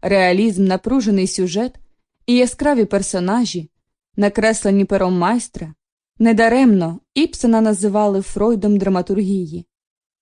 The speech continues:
Сила таланта дозволила йому органічно поєднувати у своїй творчості найрізноманітніші,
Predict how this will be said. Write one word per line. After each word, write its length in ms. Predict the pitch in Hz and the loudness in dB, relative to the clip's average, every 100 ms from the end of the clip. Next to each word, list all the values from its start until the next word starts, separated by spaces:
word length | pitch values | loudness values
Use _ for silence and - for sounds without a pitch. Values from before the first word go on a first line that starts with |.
| _ | _
Сила 360 | - 226 214 208 | -4 2 4 4
таланта 680 | 202 196 214 233 - 170 - _ _ _ | 2 2 2 0 -2 -10 -16 _ _ _
дозволила 680 | 214 269 247 302 320 285 247 | 0 0 2 0 2 2 2
йому 400 | 220 220 240 269 | 2 4 4 2
органічно 840 | - 202 202 190 214 254 - 233 | 0 -2 0 0 0 0 -2 -2
поєднувати 720 | 240 247 320 254 226 220 202 | -2 -2 0 2 2 0 -2
у 80 | 202 | -4
своїй 400 | - 190 190 190 | -4 -4 -2 -4
творчості 720 | 190 208 269 - 190 - 175 | -4 -2 -2 -4 -10 -6 -4
найрізноманітніші, 1300 | 180 175 185 185 180 175 202 240 185 175 - 170 | -2 -2 -2 -2 -2 0 -2 -2 -6 -8 -8 -16